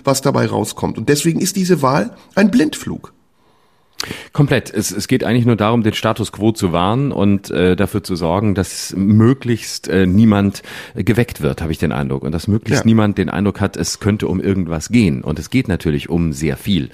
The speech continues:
Speaker 2: Äh, und es geht u-, um, um unsere Zukunft. Und es geht natürlich auch um Fragen, äh, des, des, des Klimawandels und so weiter. Und all das, was da zusammenkommt.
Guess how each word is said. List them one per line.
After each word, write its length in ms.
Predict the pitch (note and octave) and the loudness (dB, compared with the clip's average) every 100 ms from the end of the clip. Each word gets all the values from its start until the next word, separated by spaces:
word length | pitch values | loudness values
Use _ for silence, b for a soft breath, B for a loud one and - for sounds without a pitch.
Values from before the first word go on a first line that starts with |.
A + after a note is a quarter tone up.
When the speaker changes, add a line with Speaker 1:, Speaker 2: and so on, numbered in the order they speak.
| B B B - | B B B -2
Speaker 2:
Äh, 100 | F2+ | 0
und 240 | D#2+ F2 | 2 0
es 140 | E2+ - | -2 0
geht 260 | A2 - | 0 0
u-, 60 | D#2+ | -2
um, 420 | E2 E2+ F#2 F2 | 0 2 2 0
um 180 | D#2+ D#2 | -2 -4
unsere 280 | D2 E2 - | -6 -6 0
Zukunft. 420 | E3 G#2+ C#2+ - | 0 2 -4 -4
Und 80 | D2+ | -4
es 100 | - | -2
geht 300 | E2+ - - | -4 -4 -6
natürlich 380 | D#2+ - D3 C#2+ | -2 0 0 -2
auch 120 | - | -6
um 80 | D#2 | -6
Fragen, 480 | D#2+ E2+ F2 E2 - | -2 -2 0 -2 -2
äh, 160 | D#2 C#2 D2 | -6 -6 -8
des, 220 | E2+ - | -8 -4
des, 180 | F2 D#2 | -4 -2
des 180 | F2 - | -4 -6
Klimawandels 680 | - C#3+ A2+ F#2 F#2 F2+ - | 0 2 2 0 -2 -4 0
und 160 | G#2 | -2
so 140 | G#2 F#2 | 0 -2
weiter. 320 | B2 C#3+ E2 | -2 -4 -4
Und 180 | D#2 - | -6 -4
all 160 | A2+ | -4
das, 240 | A#2 A#2 - | -4 -4 -6
was 140 | G#2+ | -6
da 100 | G2+ | -6
zusammenkommt. 680 | - F#2+ D3 A2+ - C#2 - | -4 -4 -2 -2 -2 -4 -4